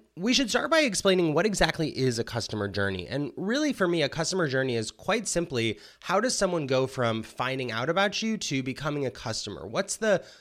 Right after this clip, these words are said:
process that they need to go through from first awareness to paying customer? And so what I wanna talk to you about today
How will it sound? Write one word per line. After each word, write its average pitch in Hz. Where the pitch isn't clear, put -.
process 131
that 110
they 110
need 110
to 107
go 147
through 107
from 110
first 190
awareness 120
to 104
paying 110
customer? -
And 151
so 190
what 196
I 240
wanna 214
talk 175
to -
you 175
about 123
today 143